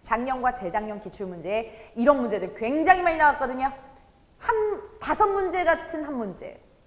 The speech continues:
아시죠? 네, 그런 문제들 철저하게 문제집으로 대비할 겁니다. 자, 그렇다면 문학은 이 정도로 대비할 거고요. 언어와 매체 선택하는 친구들은요, 역시나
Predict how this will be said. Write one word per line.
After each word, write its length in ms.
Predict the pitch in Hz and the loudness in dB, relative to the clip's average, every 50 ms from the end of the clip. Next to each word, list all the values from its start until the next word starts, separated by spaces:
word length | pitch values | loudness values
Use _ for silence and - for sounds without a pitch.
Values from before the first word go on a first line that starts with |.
| _ | _
아시죠? 400 | - 170 - - - - 220 202 156 - - | -16 -16 -14 -14 -12 -12 -12 -12 -12 -16 -12
네, 480 | - 180 175 156 - - - - - - | -6 -4 -4 -4 -4 -6 -14 -20 -18 -8
그런 220 | - 285 320 339 339 | -2 2 2 2 2
문제들 640 | 311 277 233 262 214 214 208 220 262 320 339 320 | 0 -2 -2 -2 -2 -2 -2 -2 -2 -2 -2 -6
철저하게 460 | - - 330 311 - 262 226 214 190 190 | -8 -10 -8 -4 0 0 0 0 -2 -4
문제집으로 520 | 185 170 175 175 160 160 151 165 269 - | -8 -8 -10 -10 -10 -10 -10 -12 -12 -10
대비할 300 | - 233 220 254 254 247 | -10 -8 -8 -8 -8 -8
겁니다. 300 | 247 190 170 135 - - - - _ _ _ _ _ _ _ _ _ - - _ _ _ _ _ _ _ _ _ _ | -10 -10 -12 -12 -18 -18 -18 -20 _ _ _ _ _ _ _ _ _ -20 -20 _ _ _ _ _ _ _ _ _ _
자, 160 | - 262 254 | -2 -2 -2
그렇다면 720 | - 294 339 339 349 320 311 294 294 285 285 285 262 220 | 0 -2 -2 0 0 0 2 2 4 4 4 4 2 0
문학은 460 | 190 226 302 381 415 440 415 339 269 220 | -2 4 6 6 6 6 6 0 -2 -2
이 40 | |
정도로 300 | 190 247 247 233 226 220 | -2 -2 -2 -2 -2 -2
대비할 380 | 226 226 202 147 190 202 226 214 | -2 -2 -2 -2 0 0 0 0
거고요. 560 | 220 202 180 196 269 320 349 330 285 220 - - | -2 -2 -2 0 4 4 6 6 6 2 2 4
언어와 340 | 190 202 226 269 370 415 415 | 6 6 6 8 6 6 4
매체 240 | 381 349 - - 302 | 4 0 -4 -6 -8
선택하는 440 | 294 302 277 294 - 277 240 233 | -6 -6 -6 -4 -4 -4 -4 -4
친구들은요, 960 | 233 - - 240 240 196 202 180 185 165 156 156 147 147 156 175 185 180 170 - | -6 -8 -8 -8 -8 -8 -8 -8 -10 -10 -10 -8 -6 -4 0 0 0 0 2 2
역시나 1160 | 214 214 214 214 - - 202 180 175 190 214 214 214 214 208 208 202 196 190 180 175 160 139 | 2 2 2 0 -8 -8 -6 -2 0 2 4 4 4 4 4 4 4 4 4 2 0 -2 -4